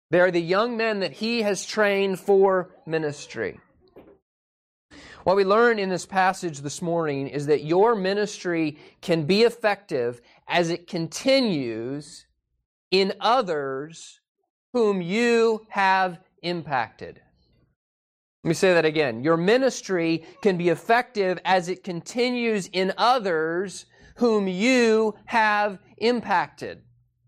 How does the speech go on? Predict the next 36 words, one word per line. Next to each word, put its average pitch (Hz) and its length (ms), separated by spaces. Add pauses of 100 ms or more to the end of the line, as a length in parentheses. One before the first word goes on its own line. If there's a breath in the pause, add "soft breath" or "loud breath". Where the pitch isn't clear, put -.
(800)
I 190 60
mean, 202 80
that's 240 260
what 233 220
Paul 226 320
is 180 120
doing 208 340
here. 151 340 (420 soft breath)
Paul 254 300
knows 233 540
that 185 120
he 214 140
is 175 160
soon 262 400
passing 233 420
off 214 200
the 185 80
scene, 208 440 (500 loud breath)
that 226 120
he 233 100
is 185 120
handing 262 400
off 233 240
the 226 80
baton 208 680 (220 loud breath)
to 220 180
those 226 320
that 226 160
are 208 80
behind 220 540
him 196 240
that 185 120
will 185 140
continue 240 600
the 220 120
ministry. 214 640